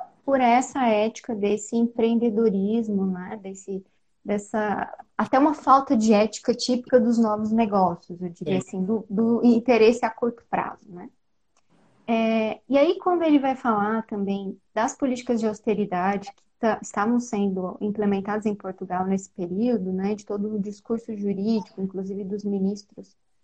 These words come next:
Speaker 1: é, de tribunais, ele vai dizer que há uma imposição, né, é,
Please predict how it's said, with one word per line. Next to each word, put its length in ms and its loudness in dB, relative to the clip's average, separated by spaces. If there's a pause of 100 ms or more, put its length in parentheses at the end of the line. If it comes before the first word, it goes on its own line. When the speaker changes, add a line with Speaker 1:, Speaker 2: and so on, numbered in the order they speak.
(400)
Speaker 1:
é, 280 0
de 120 -2
tribunais, 880 -2 (140)
ele 160 0
vai 140 0
dizer 440 0
que 140 -10
há 440 0
uma 440 2
imposição, 920 0 (380)
né, 260 -6 (520)
é, 440 0